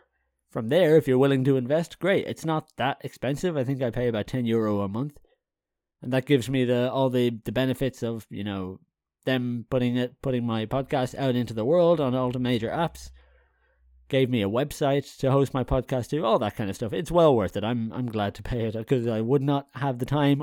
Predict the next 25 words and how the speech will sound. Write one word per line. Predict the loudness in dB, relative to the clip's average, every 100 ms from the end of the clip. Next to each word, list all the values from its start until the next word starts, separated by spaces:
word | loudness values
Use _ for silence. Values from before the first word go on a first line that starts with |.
| -4
or | 2 2 4
energy | 2 2 0 0
or | 0 0
know-how | 2 2 2 0 -2
to | -2 -8 -2
do | 0 0
it |
all | 0 -2
myself | -2 -2 -4 -4
otherwise. | -4 -2 -2 -4 -10 -14 _ _ _ _ _ _ _ _ _ _
Aside | -10 -2 0 0
from | -2 -2
a |
podcatcher, | -2 -2 -4 -4 -6 2 2 4
you're | 2
going | 2 0 0
to |
need | 0 2 0
some | 0 -2 0
sort | 2 2
of | 2 -4
sound | -4 2 2 2 -4 -6
e-, | -4 -2
editing | 0 -2 -2 -4 -6
software. | -4 -4 -2 -4 -4